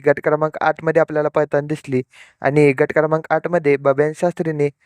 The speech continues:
विजय प्राप्त केला आणि सेमीफायनलसाठी पात्र ठरली. तर बब्या आणि शास्त्रीची गाडी आपल्याला सेमी क्रमांक तीन मध्ये पळताना दिसली आणि ह्या सेमीमध्ये बब्या आणि शास्त्रीने सुट्टा निकाल घेऊन विजय प्राप्त केला आणि फायनलसाठी पात्र ठरले. आणि फायनलमध्ये देखील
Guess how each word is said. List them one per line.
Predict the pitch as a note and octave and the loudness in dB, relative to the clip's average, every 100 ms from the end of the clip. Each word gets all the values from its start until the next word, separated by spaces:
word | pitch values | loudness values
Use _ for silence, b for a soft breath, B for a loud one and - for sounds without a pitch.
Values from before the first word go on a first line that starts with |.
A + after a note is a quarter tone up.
| _ _ _ _ | _ _ _ _
विजय | D3+ C#3+ E3+ | 0 2 2
प्राप्त | F3 F3+ - | 4 2 2
केला | F#3+ | 2
आणि | C#3+ D3 | 2 2
सेमीफायनलसाठी | D#3 C#3+ D3 C#3+ D#3+ F#3 | 0 2 0 0 -2 -2
पात्र | F3+ D3 C#3+ | 0 -2 -2
ठरली. | C#3+ C3 B2 - - | -2 -2 -4 -2 4
तर | D#3 D3 | 6 6
बब्या | D3 D3 | 2 2
आणि | E3 E3+ | 0 2
शास्त्रीची | F#3+ F#3 F3 D#3+ D#3+ | 0 0 -4 -2 2
गाडी | F3+ D3 C#3 _ _ | 2 2 -4 _ _
आपल्याला | - C3+ D3 D3+ | -4 2 4 2
सेमी | - D#3+ D#3 | 2 -2 2
क्रमांक | E3 E3 E3 | 2 2 -2
तीन | E3+ - F3 | -6 0 0
मध्ये | E3+ E3 | 2 0
पळताना | E3 E3 D#3 D3+ | 2 2 2 0
दिसली | D3+ C#3+ C3 - | -2 -6 -6 -2
आणि | C3+ C#3 | 0 2
ह्या | C#3+ | 0
सेमीमध्ये | C#3+ E3+ E3+ F3 D3 D3 B B B B B _ | 2 -2 0 2 2 0 B B B B B _
बब्या | C#3+ C#3+ E3 | 0 2 0
आणि | |
शास्त्रीने | D#3+ F#3 F3+ E3 E3 D#3 | 2 2 4 0 2 0
सुट्टा | - D#3 - | 2 0 0
निकाल | E3+ F3 F3+ | 0 0 0
घेऊन | F3+ D#3 D#3 _ _ _ _ _ | 2 2 0 _ _ _ _ _
विजय | D3 D3 E3+ | -2 2 2
प्राप्त | F3 F#3 - | 2 0 0
केला | G3 D#3+ | 0 2
आणि | C#3+ | 0
फायनलसाठी | D3+ C#3 C#3 D#3 F3 - | -2 -2 0 -2 -2 0
पात्र | D#3+ D#3+ | 0 0
ठरले. | C#3+ C#3 C3 B2 b b | 0 -2 -2 -6 b b
आणि | C3 C#3 | -2 -2
फायनलमध्ये | - D#3+ D3+ E3 F3 E3+ | 0 0 0 -2 -2 0
देखील | F3+ G#3 - C#3 | 0 -2 0 -4